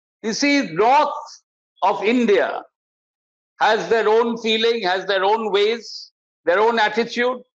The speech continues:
I don't want to get into details, but you know what I'm talking about. South India feels differently. They don't feel they belong to the rest of our country. Eastern India has its own feelings and attitude,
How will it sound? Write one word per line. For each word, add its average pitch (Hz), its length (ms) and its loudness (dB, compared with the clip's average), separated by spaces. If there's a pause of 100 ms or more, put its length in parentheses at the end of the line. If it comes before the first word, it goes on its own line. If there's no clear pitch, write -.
(380)
I 165 120 0
don't 240 200 2
want 220 200 0
to 196 140 0
get 196 200 -2
into 170 360 -2
details, 185 800 -4 (260)
but 175 300 -2
you 190 120 2
know 233 200 2
what 226 220 2
I'm 208 220 0
talking 202 380 0
about. 202 380 0 (380)
South 269 540 0
India 269 640 2 (420)
feels 247 380 0
differently. 254 760 0 (380)
They 202 180 2
don't 254 260 2
feel 262 340 0
they 233 160 2
belong 240 460 2
to 233 120 0
the 233 140 2
rest 220 280 -2
of 226 120 -2
our 214 180 2
country. 208 500 -6 (500)
Eastern 269 480 2
India 262 400 2
has 240 360 4
its 240 200 0
own 240 300 2
feelings 233 480 0
and 226 100 2
attitude, 214 560 -6